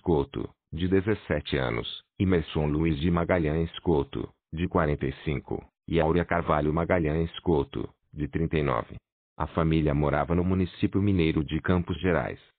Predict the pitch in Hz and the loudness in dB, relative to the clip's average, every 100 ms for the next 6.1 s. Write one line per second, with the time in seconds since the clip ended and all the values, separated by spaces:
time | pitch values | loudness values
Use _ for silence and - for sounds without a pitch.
0 | _ 95 92 98 107 90 87 90 85 - | _ -2 -2 -4 -2 -2 0 0 0 -2
1 | - 104 82 73 - 85 - 101 - 95 | -4 0 0 0 0 -4 -2 -4 -2 0
2 | 80 65 55 - - _ _ _ _ - | 2 0 -2 -6 -14 _ _ _ _ -6
3 | 90 - 71 - 82 - 107 107 107 104 | -6 -2 -2 -2 -8 -4 -2 0 0 0
4 | 76 73 78 - 78 71 73 - 76 - | 0 0 -4 -2 -2 0 -2 -4 -6 -4
5 | 113 104 78 71 78 85 82 69 62 50 | -2 0 2 0 -2 0 0 2 0 -2